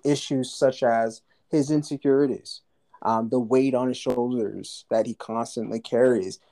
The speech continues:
can that be, can that be tended to, much like we saw opportunities for growth in a Kyle Lowry, in a Pascal Siakam? Um, I think we need to, um,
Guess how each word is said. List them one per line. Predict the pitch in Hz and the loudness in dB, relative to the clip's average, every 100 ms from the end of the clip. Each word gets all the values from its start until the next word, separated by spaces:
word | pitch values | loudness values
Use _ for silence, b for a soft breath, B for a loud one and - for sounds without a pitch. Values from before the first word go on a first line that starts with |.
| _ | _
can | - 143 127 | 4 4 6
that | 135 135 123 127 | 6 6 4 -6
be, | 127 120 _ _ | -8 -8 _ _
can | 156 139 135 | -4 -4 -2
that | 139 147 147 | 4 4 4
be | 147 135 135 _ _ | 0 -2 -6 _ _
tended | - 165 165 147 127 - - | -14 -6 -4 -4 -6 -10 -12
to, | 92 - _ _ | -10 -10 _ _
much | 139 160 190 - | 6 6 6 -2
like | 165 143 127 - | 2 2 2 0
we | 123 | -6
saw | 117 - 110 110 110 - | -6 -4 -2 0 -2 -2
opportunities | 120 - - 123 123 117 117 | -4 -4 -10 -8 -6 -8 -10
for | 127 | -10
growth | 110 113 113 - | -4 -4 -4 -4
in | 127 | -6
a | 139 | -6
Kyle | - - 131 131 | -8 -2 0 2
Lowry, | 131 131 139 98 82 _ _ _ _ | 2 2 0 -6 -14 _ _ _ _
in | - | -10
a | 110 | -10
Pascal | - - 135 - 135 123 | -6 -6 -6 -4 -4 -4
Siakam? | - 123 117 117 - 101 92 - _ _ _ _ - | -4 -4 -2 -2 -4 -14 -16 -20 _ _ _ _ -10
Um, | 107 107 107 107 110 107 107 _ - | -6 -6 -6 -8 -12 -14 -18 _ -4
I | 147 | -2
think | 151 143 | -2 -4
we | 139 | -4
need | 135 135 - - | -4 -6 -10 -4
to, | 131 127 123 123 123 _ _ _ - | -4 -2 -2 -4 -6 _ _ _ -6
um, | 117 113 113 | -2 -2 -4